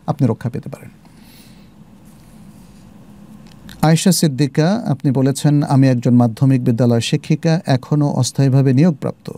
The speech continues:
আমার স্বামী, পরিবার সবাই চায় আমি শিক্ষক হিসেবে কাজ করি। আমার প্রশ্ন হলো, মাঝে মাঝে খটকা লাগে। আমার জব করাটা পরকালের জন্য কতটা যৌক্তিক?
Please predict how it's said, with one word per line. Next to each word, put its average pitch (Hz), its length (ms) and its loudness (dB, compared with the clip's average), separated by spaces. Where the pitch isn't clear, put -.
আমার 131 200 0
স্বামী, 127 400 0
পরিবার 127 320 0
সবাই 160 340 0
চায় 139 200 0
আমি 123 120 2
শিক্ষক 127 380 -4
হিসেবে 123 240 0
কাজ 123 240 -2
করি। 175 240 0
আমার 139 160 2
প্রশ্ন 156 280 0
হলো, 175 220 2
মাঝে 131 220 2
মাঝে 139 180 2
খটকা 170 360 -4
লাগে। 127 200 -2
আমার 120 160 0
জব 131 240 -2
করাটা 139 260 -2
পরকালের 127 400 -2
জন্য 123 260 2
কতটা 151 400 0
যৌক্তিক? 175 420 0